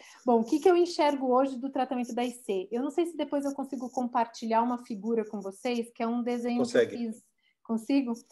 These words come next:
Speaker 1: Porque aí eu, eu abro aqui uma aula que eu fiz um,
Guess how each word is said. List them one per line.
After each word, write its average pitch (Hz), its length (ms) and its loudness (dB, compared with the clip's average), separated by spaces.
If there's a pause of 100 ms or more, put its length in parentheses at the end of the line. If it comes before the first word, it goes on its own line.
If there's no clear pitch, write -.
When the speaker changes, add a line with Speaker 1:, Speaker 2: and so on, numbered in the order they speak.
(200)
Speaker 1:
Porque 226 200 -2
aí 247 160 4
eu, 262 160 0
eu 240 160 2
abro 233 260 4
aqui 240 180 -6
uma 226 240 0
aula 247 240 4
que 240 180 -8
eu 240 100 -2
fiz 254 240 -4
um, 233 600 -2